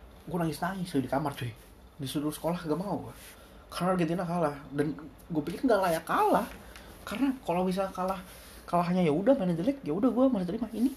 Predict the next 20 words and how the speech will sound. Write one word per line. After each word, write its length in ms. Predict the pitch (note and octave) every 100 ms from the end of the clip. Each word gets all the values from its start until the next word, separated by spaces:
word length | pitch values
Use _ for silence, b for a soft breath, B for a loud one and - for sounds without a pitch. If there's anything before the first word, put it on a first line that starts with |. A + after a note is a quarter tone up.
| -
gak 160 | G3
layak 200 | G3+ G3 G3
kalah, 240 | C4+ D4
cuy. 160 | - C#3+ - -
Argentina 320 | - D#3 F3+ C4+ A#3+ F#3
main 240 | G#3+ B3
bagus 240 | A3+ F#3 F#3
banget. 320 | C4 B3 A#3+ - - - B B B B B B -
Dan 240 | D#3+ D#3+ E3
gua 240 | F3+ F3+ - - -
ketika 160 | E3 D3+
lawan 160 | D3+
Belanda, 320 | C#3+ C3+ E3 -
wah, 240 | E3+ E3 D3+ C#3+
itu 240 | D#3+ D#3+
gua 240 | D#3+ D#3
dilema 400 | C#3+ C3 C3 C3
tuh, 160 | A#2 G2+ -
semifinal 560 | - B2+ F#2 A#2+ B2+
tuh. 160 | A2+